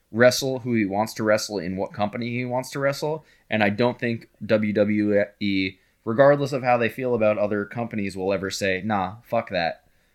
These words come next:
Uh, we don't want Daniel Bryan." I think that they have a, I think that they have a respect for him. He has a respect for the entire wrestling industry as it is. So, you know, I, I think that,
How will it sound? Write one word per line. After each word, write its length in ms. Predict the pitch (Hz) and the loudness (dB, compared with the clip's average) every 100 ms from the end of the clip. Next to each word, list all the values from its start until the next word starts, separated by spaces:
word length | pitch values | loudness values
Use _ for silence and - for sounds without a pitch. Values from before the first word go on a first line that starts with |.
| _ | _
Uh, 320 | 90 90 87 85 | 0 2 2 0
we 140 | 107 | -2
don't 160 | 107 95 | -2 -2
want 200 | 92 87 | -4 -4
Daniel 240 | 90 87 | -6 -6
Bryan." 320 | 73 78 76 | -6 -6 -4
I 60 | 87 | -6
think 220 | - 107 | -6 -4
that 180 | 104 87 | -2 2
they 160 | 107 120 | 2 4
have 220 | 117 110 | 2 2
a, 180 | 110 - _ _ _ _ _ _ _ _ _ | 2 -2 _ _ _ _ _ _ _ _ _
I 60 | - | -8
think 180 | 117 123 | -4 -2
that 160 | 123 | 0
they 140 | 107 135 | 2 4
have 140 | 135 | 4
a 40 | 127 | 2
respect 420 | 123 - 135 - | 0 0 0 0
for 120 | 117 | -4
him. 380 | 120 131 131 123 _ _ _ _ _ _ _ | -2 -2 -4 -8 _ _ _ _ _ _ _
He 160 | - 139 | 2 6
has 160 | 135 | 6
a 40 | 123 | 4
respect 400 | 120 - 127 - | -4 2 2 2
for 120 | 127 | 0
the 320 | 117 113 110 | 0 2 0
entire 400 | 110 113 127 120 | -4 0 2 2
wrestling 400 | 113 117 - 113 | 2 -2 -4 -6
industry 480 | 107 101 - 117 107 | -6 -8 -6 -2 0
as 100 | 104 | 0
it 100 | 101 | 0
is. 240 | 117 123 - | -2 -2 -2
So, 280 | 104 98 98 _ _ _ _ _ _ _ _ _ | -2 -2 -6 _ _ _ _ _ _ _ _ _
you 140 | 123 123 | -2 6
know, 120 | 127 | 8
I, 260 | 127 131 | 8 6
I 40 | 139 | 0
think 220 | 151 165 | 0 0
that, 340 | 185 160 156 | 6 6 6